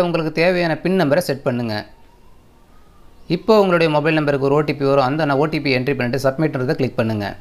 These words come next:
இப்போ "registration successfully" அப்படின்னு வந்துருச்சு. again லாகின்ன்றதை கிளிக் பண்ணுங்க. இப்போ உங்களுடைய பின் நம்பரை என்ட்ரி பண்ணுங்க,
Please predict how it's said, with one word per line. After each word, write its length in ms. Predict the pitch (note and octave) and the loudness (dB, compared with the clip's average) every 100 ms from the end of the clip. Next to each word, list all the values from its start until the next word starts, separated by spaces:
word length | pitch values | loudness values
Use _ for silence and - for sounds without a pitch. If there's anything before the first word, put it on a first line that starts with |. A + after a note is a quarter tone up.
| - - - - - - - - D3 | -18 -20 -20 -20 -20 -20 -20 -10 -6
இப்போ 200 | D#3 F3+ F#3 F3 - - | 0 2 2 0 -10 -4
"registration 480 | D3+ F#3 F3 D#3+ D#3 D3 | -2 0 0 -2 0 0
successfully" 480 | - D3 - C3+ A2+ | 0 -4 -2 -4 -2
அப்படின்னு 240 | B2 C3 F#3+ | -6 -4 -2
வந்துருச்சு. 400 | B2 A2+ G#2 A2 G2 - - - - - C3+ | -2 -2 -4 -6 -6 -10 -20 -20 -20 -4 2
again 220 | E3+ F#3+ C#3+ | 2 2 2
லாகின்ன்றதை 540 | D3 E3 E3 C3 B2 - | 0 2 -2 -4 -6 -6
கிளிக் 180 | C#3 - | -6 -6
பண்ணுங்க. 260 | A2+ A2 G2+ F#2 - - - _ _ _ _ - - - - C#3 | -6 -6 -8 -12 -18 -20 -20 _ _ _ _ -6 -4 -4 -4 -2
இப்போ 120 | D#3 G#3 | 2 4
உங்களுடைய 280 | F#3+ F3 E3 F3 | 4 4 0 0
பின் 100 | F3 | 0
நம்பரை 180 | E3+ D3+ | 2 0
என்ட்ரி 180 | C#3+ D3+ D3 | 0 -2 0
பண்ணுங்க, 220 | C#3 | -2